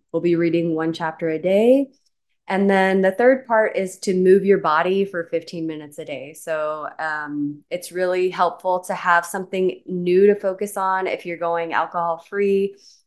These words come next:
Um, it's great to have a new focus. So focusing on moving your body, connecting with your body, feeling better in your body, um, having a new outlet for stress.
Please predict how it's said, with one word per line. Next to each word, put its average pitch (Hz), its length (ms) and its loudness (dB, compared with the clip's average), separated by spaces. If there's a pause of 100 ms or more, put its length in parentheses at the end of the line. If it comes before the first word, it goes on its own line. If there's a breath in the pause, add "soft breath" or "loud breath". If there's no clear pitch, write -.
(140)
Um, 165 260 -4
it's - 240 -12
great 175 400 -4
to 190 140 -6
have 160 360 0
a 170 160 -2
new 165 300 -4
focus. 294 640 -4
So 165 400 -2 (400 loud breath)
focusing 185 460 -2
on 170 180 0
moving 185 320 2
your 170 100 2
body, 220 580 2
connecting 170 440 -12
with 165 140 -12
your 165 100 -8
body, 202 580 2
feeling 180 460 -6 (480)
better 180 340 2
in 180 100 2
your 175 120 0
body, 170 640 -2
um, 156 400 -8
having 180 300 0
a 170 40 -2
new 175 300 2
outlet 180 720 4
for 175 140 -6
stress. 233 600 4